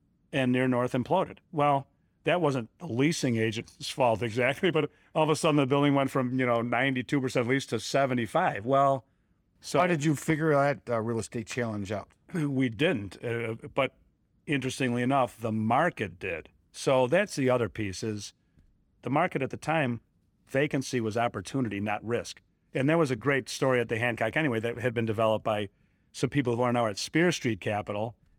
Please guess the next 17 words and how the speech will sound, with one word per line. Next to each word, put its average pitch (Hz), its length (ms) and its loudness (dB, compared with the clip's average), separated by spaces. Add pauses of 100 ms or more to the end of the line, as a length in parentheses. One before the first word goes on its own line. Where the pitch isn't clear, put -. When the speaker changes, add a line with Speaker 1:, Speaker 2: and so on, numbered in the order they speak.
(160)
Speaker 1:
Brilliant 170 360 2
idea, 120 340 2
which 123 200 -2
was 127 160 -2
to 123 180 -6 (320)
take 147 240 0
all 135 140 4
the 127 80 -4
pieces 131 360 -2
of 120 100 -2
Hancock, 117 540 -4
the 113 100 -2
roof, 120 540 0 (440)
the 117 100 -6
retail, 131 720 0
the 95 100 -12
parking, 113 640 -2